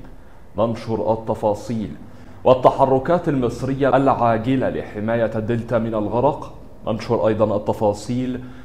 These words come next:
وعاجل، تفاصيل الكشف عن مصير أرض مقر الحزب الوطني المحترق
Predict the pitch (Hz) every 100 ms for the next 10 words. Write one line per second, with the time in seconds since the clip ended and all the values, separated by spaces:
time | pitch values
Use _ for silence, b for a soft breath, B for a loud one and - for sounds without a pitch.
0 | B 107 117 110 120 123 117 117 135 -
1 | 131 131 120 - 123 117 - 123 123 113
2 | 113 117 113 110 110 127 123 123 - 131
3 | 113 101 101 92 - 123 113 107 110 127
4 | - 110 104 107 123 127 127 120 117 -
5 | 123 113 -